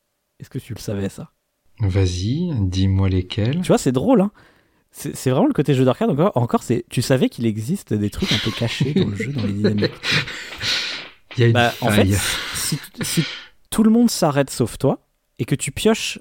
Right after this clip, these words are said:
Speaker 1: une carte qui force quelqu'un à piocher trois cartes, tu es obligé de te cibler toi, parce que tu dois cibler quelqu'un qui, qui est encore en jeu. Et donc, si tu pioches trois cartes, d'un coup, bah, peut-être que ta seconde chance va partir, et tu vois, la, la deuxième carte ou la troisième te, te bute. Tu vois ce que je veux dire ?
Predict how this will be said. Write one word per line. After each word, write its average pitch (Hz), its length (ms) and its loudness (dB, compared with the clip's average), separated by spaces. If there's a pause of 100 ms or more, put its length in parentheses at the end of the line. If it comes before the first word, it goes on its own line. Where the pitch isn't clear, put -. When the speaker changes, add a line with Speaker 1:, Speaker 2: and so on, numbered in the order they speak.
(120)
Speaker 1:
une 127 160 4
carte - 440 0 (340)
qui - 140 -6
force - 240 0
quelqu'un 151 320 4
à 139 40 2
piocher 123 280 0
trois 107 240 0
cartes, - 440 -6 (440)
tu - 140 2
es - 100 2
obligé 208 360 2
de 226 60 -4
te - 80 -2
cibler 143 380 0
toi, 113 260 -4 (180)
parce - 140 -10
que - 60 -14
tu - 100 -20
dois 110 140 2
cibler 135 320 -4
quelqu'un 139 340 0
qui, 110 440 -4 (680)
qui - 140 -2
est 104 100 -4
encore 131 280 2
en 117 100 4
jeu. 123 200 2 (180)
Et - 80 -4
donc, 117 160 2
si 185 100 0
tu 165 120 -4
pioches 156 200 2
trois 107 160 -2
cartes, - 420 -4 (340)
d'un 120 220 2
coup, - 200 -6 (260)
bah, 113 180 0
peut-être 139 340 -2
que - 80 -4
ta 120 140 2
seconde 123 300 0
chance 139 160 2
va 117 120 2
partir, 180 380 -2
et 110 240 0
tu - 80 -18
vois, 165 120 -2
la, 123 180 -2
la 107 100 -6
deuxième 113 380 0
carte - 240 -2
ou 113 40 -4
la 104 60 -2
troisième 113 460 0
te, 110 100 -10
te 101 220 -6
bute. 104 340 -10
Tu - 60 -20
vois 120 100 -8
ce - 60 -16
que 120 80 -8
je 117 40 -2
veux 117 60 -2
dire ? 127 120 -6